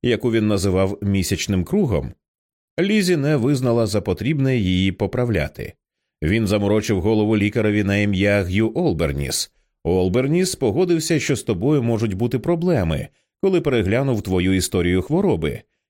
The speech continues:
І коли ти відключилася цього разу, він оглянув тебе і прийняв. Ти про це не пам'ятаєш? Нічого не пам'ятаєш?» «Ні». Лізі взяла мобільник і подивилася на номер на почасти запотілому вітровому склі.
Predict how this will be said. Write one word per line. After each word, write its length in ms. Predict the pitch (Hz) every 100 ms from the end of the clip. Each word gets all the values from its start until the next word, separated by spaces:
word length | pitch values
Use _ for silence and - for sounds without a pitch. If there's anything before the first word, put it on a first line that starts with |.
| -
І 80 |
коли 240 | 180 180 165
ти 180 | 147 135
відключилася 760 | 117 113 110 127 113 95 104
цього 280 | - 95 82
разу, 420 | 73 78 110 156
він 200 | 101 104
оглянув 500 | 85 82 82 101 135
тебе 300 | - 78 87
і 80 | 104
прийняв. 540 | 110 208 131 73 73 - _ _ _ 101
Ти 140 | 101
про 180 | 87 101
це 200 | - 101
не 100 | 98
пам'ятаєш? 800 | 101 95 101 196 175 71 - - _ -
Нічого 500 | 113 127 131 254 214
не 100 | 123
пам'ятаєш?» 720 | 95 87 82 78 71 - - _ _ _ -
«Ні». 500 | 160 95 80 90 - _ _ _ _ _ 156
Лізі 240 | 233 202
взяла 280 | 139 120 110
мобільник 520 | 101 101 196 190 175
і 20 |
подивилася 600 | 127 120 104 151 147 -
на 120 | 104 90
номер 380 | 117 165 151
на 160 | 110 113
почасти 560 | 113 95 - 127 - 98
запотілому 640 | 101 90 - 123 113 104
вітровому 480 | 87 - 76 80 80
склі. 420 | - - 71 64